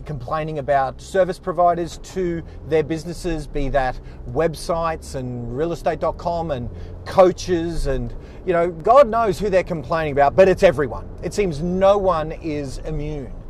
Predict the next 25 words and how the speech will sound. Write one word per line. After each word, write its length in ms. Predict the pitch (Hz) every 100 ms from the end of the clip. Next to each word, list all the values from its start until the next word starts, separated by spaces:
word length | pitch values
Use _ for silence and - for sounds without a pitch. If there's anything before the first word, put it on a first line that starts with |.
| - - -
Uh, 160 | 160 156
they're 140 | 190
complaining 500 | 196 170 156 202 202
about 180 | 175 170
their 220 | 165 156
own 240 | 170 208
customers 840 | 190 196 196 - 160 120 156 - - - - - -
who 260 | 180 170
are 240 | - 165 156
not 240 | 180 190
showing 380 | - 196 170 170
up 160 | 165 -
to 100 | 170
appointments 520 | 135 185 165 147 143
and 100 | 139
how 120 | 165
disrespectful 920 | 147 156 - 160 - - 160 - 143
that 200 | 127 113
is. 240 | 101 - -
And 80 | -
I'm 80 |
saying, 220 | - 202 214
"Wait 160 | 285
a 40 | 302
minute, 240 | 151 170